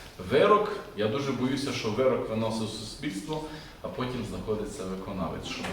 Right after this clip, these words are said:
такого часом не було. Тому тут дуже важливо триматися істини. Я молитовно підтримую родину,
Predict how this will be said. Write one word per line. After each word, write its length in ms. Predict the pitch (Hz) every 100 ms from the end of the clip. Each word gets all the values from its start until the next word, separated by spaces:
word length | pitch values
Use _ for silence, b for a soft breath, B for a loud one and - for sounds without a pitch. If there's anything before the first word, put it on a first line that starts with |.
| -
такого 400 | 101 131 127 110 -
часом 340 | 104 101 98 92 92
не 80 | 90
було. 440 | 90 90 92 82 - B B -
Тому 200 | 101 101 -
тут 200 | 113 110
дуже 180 | 120 110
важливо 420 | 104 - 107 98
триматися 640 | 98 98 101 101 - - 92
істини. 420 | 127 - - 135 131 127
Я 180 | 123 123
молитовно 580 | 104 104 101 - 101 95
підтримую 580 | 92 95 95 95 92 85 85
родину, 400 | 87 104 135